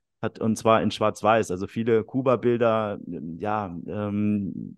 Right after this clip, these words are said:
sind ja in, in Farbe. Also Kuba ist ein Land, ähm, was, was begeistert mit, mit diesen vielen äh, bunten Farben, noch mit diesem fantastischen Licht, was dort herrscht. Aber er fotografiert, äh, in Schwarz-Weiß und ist wirklich ein Meister da drin,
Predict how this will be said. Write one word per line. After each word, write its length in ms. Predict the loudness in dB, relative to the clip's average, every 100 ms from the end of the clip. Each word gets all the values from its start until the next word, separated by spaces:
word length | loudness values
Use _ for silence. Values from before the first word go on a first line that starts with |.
| _ -4
sind 300 | 4 6 8
ja 220 | 6 6
in, 220 | 2 0
in 200 | 2 0
Farbe. 460 | 0 2 2 4 2
Also 160 | 0
Kuba 240 | -6 -4 -4
ist 120 | -2
ein 100 | -4
Land, 300 | -2 -2 -4
ähm, 720 | -6 -6 -6 -8 -8 -8 -8
was, 360 | -6 -6 -8 -10
was 200 | -10 -8
begeistert 680 | -2 2 4 6 4 4 4
mit, 160 | 4 4
mit 240 | 0 0
diesen 240 | -2 -2
vielen 480 | -2 0 2 2 0 -6 -20 _ -4
äh, 120 | 0
bunten 380 | 4 4 4 0
Farben, 360 | 0 4 4 4
noch 140 | 2
mit 160 | 0 -4
diesem 400 | -6 -4 -2 -4
fantastischen 840 | -4 -6 -4 -4 -4 -2 0 2
Licht, 280 | 2 0 -2
was 200 | -4 0
dort 240 | 2 2
herrscht. 300 | 2 2 0
Aber 180 | -2 0
er 280 | 0 0 -2 _ -20 _ -2
fotografiert, 720 | 0 0 -2 0 -2 -2 -2
äh, 200 | 0 -2 -2
in 140 | -4
Schwarz-Weiß 680 | -2 -2 -2 0 2 2 -2
und 220 | -4 -2
ist 280 | -4 -6 -6
wirklich 320 | -4 -4 -2
ein 80 | 2
Meister 420 | 4 4 2 2
da 160 | 4 2
drin, 460 | 2 -2 -2 -4